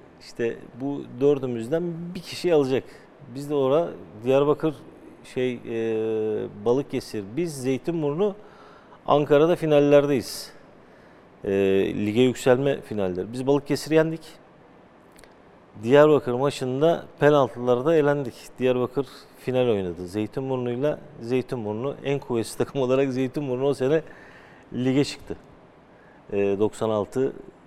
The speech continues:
tabii doksan altıda, e, lige çıktı. Doksan altı doksan yedi sezonunda lige çıktı tekrar geriye. Ondan sonra, e, gece oteldeyiz.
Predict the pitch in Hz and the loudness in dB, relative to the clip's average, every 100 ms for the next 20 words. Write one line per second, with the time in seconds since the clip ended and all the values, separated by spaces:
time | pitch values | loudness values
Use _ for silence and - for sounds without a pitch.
0 | - 101 95 104 98 117 110 101 110 123 | -10 -6 -4 -4 -4 -4 -2 -4 -4 -4
1 | - - 104 101 104 101 104 101 104 104 | -4 -6 -6 -4 -4 -4 -4 -4 -4 -4
2 | 110 110 - 104 98 110 113 107 104 - | -4 -6 -6 -8 -8 -6 -6 -6 -8 -6
3 | 110 110 107 98 104 127 123 113 110 - | -6 -6 -8 -8 -8 -6 -4 -4 -6 -10
4 | - 95 - 90 90 95 135 139 - - | -10 -10 -6 -8 -6 -8 -10 -12 -20 -20
5 | - - - - - - - - - - | -20 -20 -20 -20 -20 -20 -20 -20 -12 -6
6 | 113 120 120 110 117 123 143 110 104 117 | -4 -2 -2 -2 -6 -4 -4 -4 -6 -4
7 | 113 113 110 110 110 110 110 104 - - | -2 -2 -2 -2 -2 -2 -4 -8 -8 -4
8 | 123 139 143 139 143 160 165 - - - | 2 2 2 2 0 2 0 -2 -10 -14